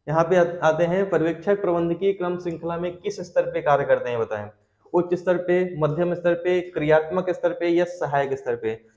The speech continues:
तो पर्यवेक्षक जो होते हैं, काम की जो निगरानी करते हैं, वो किस स्तर पे आएंगे बताएं? तो ध्यान रखिएगा, पर्यवेक्षक जो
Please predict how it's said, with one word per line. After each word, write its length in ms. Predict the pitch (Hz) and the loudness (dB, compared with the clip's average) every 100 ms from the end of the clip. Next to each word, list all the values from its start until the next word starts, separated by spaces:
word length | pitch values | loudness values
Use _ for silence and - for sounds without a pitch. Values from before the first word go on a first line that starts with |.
| - | -8
तो 40 | |
पर्यवेक्षक 520 | 143 165 165 180 180 208 | 2 4 4 2 0 2
जो 160 | 190 | 4
होते 200 | 196 185 | 4 2
हैं, 140 | 185 196 | 0 0
काम 240 | 180 175 | 0 0
की 100 | 175 | 0
जो 100 | 175 | 0
निगरानी 480 | 175 156 151 160 185 | 0 2 2 2 2
करते 260 | 180 180 170 | 0 0 -2
हैं, 220 | 170 190 _ - | -2 -6 _ -8
वो 80 | 147 | -8
किस 240 | 147 196 - | -6 -8 -6
स्तर 280 | - 160 151 | -2 -2 0
पे 80 | |
आएंगे 240 | 127 120 117 | -2 -2 -2
बताएं? 260 | 110 104 104 _ _ _ _ _ _ _ _ _ _ _ 131 | -2 -4 -8 _ _ _ _ _ _ _ _ _ _ _ -6
तो 60 | |
ध्यान 300 | 135 170 202 | -2 0 2
रखिएगा, 280 | 196 196 202 | 2 2 2
पर्यवेक्षक 600 | 202 185 180 180 202 190 | 2 2 2 2 0 0
जो 180 | 160 185 | 0 0